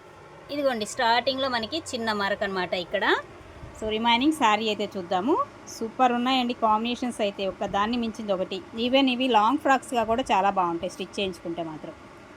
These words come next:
ఇక్కడ కూడా ఇదిగోండి గ్రీన్ కలర్ అనేది కొంచెం ఇక్కడ పడింది అనమాట దీనికి. But ఇవి తయారు చేయాలన్నా కానీ చాలా కష్టం అండి. కలర్ కాంబినేషన్ సెలెక్ట్ చేసుకొని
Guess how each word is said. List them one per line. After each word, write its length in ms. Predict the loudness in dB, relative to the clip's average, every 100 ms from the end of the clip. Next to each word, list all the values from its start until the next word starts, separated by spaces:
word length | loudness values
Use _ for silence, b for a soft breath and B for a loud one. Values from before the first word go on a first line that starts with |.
| -20 -20 -16 -10
ఇక్కడ 180 | 0 2 4
కూడా 120 | 4
ఇదిగోండి 380 | 2 0 0 0 -2
గ్రీన్ 260 | -2 0 0
కలర్ 240 | 2 2 2
అనేది 200 | -2 -4 -4
కొంచెం 220 | -4 -4 -4
ఇక్కడ 140 | -2 -2
పడింది 280 | -4 -4 -4
అనమాట 260 | -4 -6 -8 -8
దీనికి. 340 | -8 -8 -4 -4 -4 -16 -18 -14 -4
But 120 | 0 0
ఇవి 100 | 4
తయారు 260 | 6 6 6
చేయాలన్నా 340 | 4 4 2 2
కానీ 140 | 0 0 -2
చాలా 380 | -2 0 4 2 2
కష్టం 300 | -4 -4 -2
అండి. 200 | -2 -4 -4
కలర్ 220 | 0 0 0
కాంబినేషన్ 420 | 0 -2 -4 -6 -4
సెలెక్ట్ 240 | -4 -2 -6
చేసుకొని 300 | -4 -4